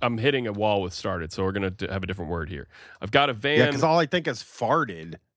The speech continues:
Speaker 1: Yeah.
Speaker 2: which is tough.
Speaker 1: Got a van. Got a van I'm doing.
Speaker 2: And the
Speaker 1: Um,
Speaker 2: Oh,
Speaker 1: uh,
Speaker 2: got a
Speaker 1: uh,
Speaker 2: van that
Speaker 1: uh,
Speaker 2: I'm doing.
Speaker 1: uh, the, the, um,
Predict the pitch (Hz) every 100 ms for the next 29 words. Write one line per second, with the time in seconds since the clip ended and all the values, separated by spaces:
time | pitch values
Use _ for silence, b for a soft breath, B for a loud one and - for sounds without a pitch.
0 | - 120 120 101 92 - 101 120 85 -
1 | _ _ _ _ 135 147 117 147 165 160
2 | 151 - _ - 139 156 120 165 175 147
3 | 113 107 101 95 104 120 _ _ _ _
4 | _ _ _ _ _ _ _ _ 123 123
5 | 113 92 - _ _ _ _ _ _ -
6 | 117 110 104 107 - _ _ _ _ _
7 | _ _ _ _ _ _ _ _ 175 151
8 | 127 123 - 127 - 113 110 110 104 85
9 | 76 78 76 82 82 80 82 110 - 127
10 | 143 143 123 107 98 107 123 127 123 120
11 | 110 - 113 113 110 107 101 - 110 -
12 | 104 110 104 101